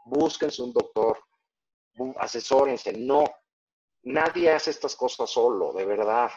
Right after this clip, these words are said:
Eh, eh, inviertan en fondos, inviertan en E T Fs, inviertan en acciones en directo, háganlo con un asesor, un asesor probado, alguien con calidad de ética, porque también a veces con los asesores tienen un esquema de remunera-,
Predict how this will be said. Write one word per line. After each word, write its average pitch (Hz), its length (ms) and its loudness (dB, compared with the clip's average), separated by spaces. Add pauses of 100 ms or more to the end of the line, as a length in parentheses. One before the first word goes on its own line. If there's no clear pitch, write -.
(460)
Eh, 101 580 0
eh, 90 60 -12 (1200)
inviertan 147 420 4
en 120 140 -4
fondos, 127 420 2
inviertan 123 360 -4
en 117 80 -4
E 120 80 -4
T 120 200 4
Fs, 120 220 -6
inviertan 127 300 -2
en 113 40 -4
acciones 123 300 -8
en 101 80 -12
directo, 107 520 -2
háganlo 139 480 2
con 110 160 -2
un 120 60 -4
asesor, 117 500 0
un 127 120 -4
asesor 135 340 -4
probado, 113 560 2 (220)
alguien 143 260 2
con 123 140 -8
calidad 107 340 2
de 120 140 6
ética, - 500 -8
porque - 380 -10
también 117 440 -4 (360)
a 127 100 2
veces 135 360 2
con - 140 -6
los 107 120 -4
asesores 151 340 0
tienen 151 240 -2
un 147 80 -2
esquema 143 340 0
de 131 100 2
remunera-, 104 600 -6